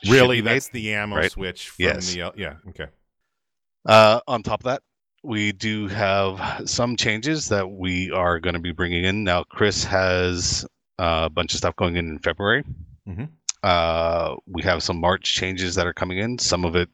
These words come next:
Speaker 1: taking into, uh, the feedback from Dane's video.
Speaker 2: Yep.
Speaker 1: Right. Uh, there's gonna be autocannon changes. There's gonna be a Gauss rifle change.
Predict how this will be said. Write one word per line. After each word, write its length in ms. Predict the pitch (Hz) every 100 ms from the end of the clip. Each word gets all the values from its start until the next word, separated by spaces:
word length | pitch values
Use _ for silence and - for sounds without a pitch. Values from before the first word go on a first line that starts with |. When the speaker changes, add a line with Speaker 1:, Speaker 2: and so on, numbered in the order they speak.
| _
Speaker 1:
taking 300 | - 90 90 85
into, 500 | 87 82 80 90 85 _
uh, 280 | 87 82 82
the 140 | 85
feedback 380 | - 90 85 85 -
from 340 | 104 98 95 85 _ -
Dane's 240 | 85 78
video. 340 | 80 80 101 - _ - _ _
Speaker 2:
Yep. 160 | 95
Speaker 1:
Right. 220 | - 80 - - - - - - -
Uh, 220 | 82 82
there's 200 | 85 82
gonna 140 | - 85
be 440 | 82 85 82 87 -
autocannon 1000 | 90 85 - 85 90 85 87 87 82 - -
changes. 540 | - 90 87 92 90
There's 180 | 87 78
gonna 140 | 90
be 120 | 80 78
a 40 |
Gauss 300 | 78 90 -
rifle 240 | 98 -
change. 640 | 95 95 90 92 90 - -